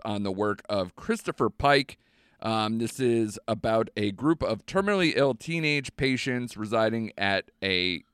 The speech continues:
hospice location, and together they create the Midnight Club. They meet in secret at midnight to tell horror stories. Together, the group forms a pact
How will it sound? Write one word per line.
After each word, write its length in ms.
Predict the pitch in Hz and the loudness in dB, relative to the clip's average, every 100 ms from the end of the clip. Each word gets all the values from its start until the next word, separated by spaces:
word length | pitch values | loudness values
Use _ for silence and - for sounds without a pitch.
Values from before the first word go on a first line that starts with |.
| _ | _
hospice 680 | - 151 160 - 120 101 - | -4 -2 -2 -2 -2 -2 -6
location, 680 | - 95 87 90 95 98 98 - _ _ - | -8 -6 -4 -6 -4 -6 -6 -10 _ _ -8
and 100 | 110 | -6
together 340 | 117 123 120 | 2 4 4
they 200 | 120 117 | 4 4
create 420 | 113 139 151 175 - | 2 2 4 4 4
the 80 | - | 0
Midnight 420 | 151 151 117 95 | 2 4 4 2
Club. 300 | - 98 85 | 0 -2 0
They 100 | 80 | -2
meet 220 | 90 113 107 | -2 -2 -4
in 120 | 98 | -8
secret 480 | - 185 - 175 - _ _ _ | -6 -6 2 2 2 _ _ _
at 240 | - 165 - | 2 4 4
midnight 400 | 143 135 131 127 | 0 2 0 0
to 80 | 113 | -2
tell 260 | 110 92 | 0 0
horror 320 | 95 151 156 | 4 4 4
stories. 560 | 131 - 135 127 120 110 - - - | 2 2 4 4 0 -4 -16 -20 -10
Together, 380 | 110 120 113 113 | 0 2 4 2
the 120 | 107 | 0
group 260 | 110 117 - | 0 -2 -2
forms 300 | - 101 92 | -2 -2 -2
a 40 | - | -6
pact 460 | - 139 127 - | 0 2 2 -2